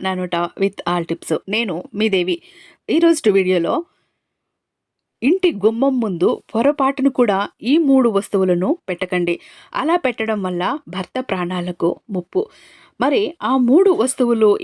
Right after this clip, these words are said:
ఏంటో, అలా పెట్టడం వల్ల భర్త ప్రాణానికి ఎందుకు ముప్పు వస్తుందో ఈ వీడియోలో మనం క్లియర్గా తెలుసుకుందాం. వీడియో ఎక్కడా కూడా స్కిప్ చేయకుండా చివరి దాకా చూస్తేనే మీకు విషయం ఏంటని అర్థమవుతుంది.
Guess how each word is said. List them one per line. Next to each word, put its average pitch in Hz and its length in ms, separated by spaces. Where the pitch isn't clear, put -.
ఏంటో, 214 280
అలా 277 220
పెట్టడం 277 380
వల్ల 226 240
భర్త 185 180
ప్రాణానికి 202 500
ఎందుకు 294 220
ముప్పు 214 260
వస్తుందో 190 380
ఈ - 20
వీడియోలో 196 360
మనం 202 160
క్లియర్గా 202 440
తెలుసుకుందాం. 190 440
వీడియో 302 220
ఎక్కడా 240 260
కూడా 190 160
స్కిప్ - 320
చేయకుండా 185 420
చివరి 190 340
దాకా 202 220
చూస్తేనే 302 440
మీకు 185 200
విషయం 320 340
ఏంటని 180 300
అర్థమవుతుంది. 175 640